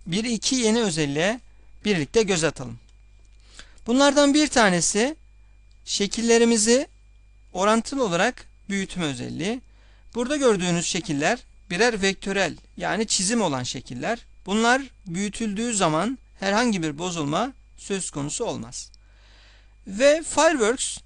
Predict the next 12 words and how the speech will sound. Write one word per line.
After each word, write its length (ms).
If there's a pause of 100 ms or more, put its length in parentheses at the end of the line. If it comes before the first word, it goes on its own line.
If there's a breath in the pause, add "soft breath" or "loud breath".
(460)
bize 540
resimleri, 680
şekilleri, 760 (120)
vektörel 500
olsun 400
veya 180
olmasın, 640
büyütme 300
konusunda 680 (180)
Properties 640
pan-, 340
paneline 640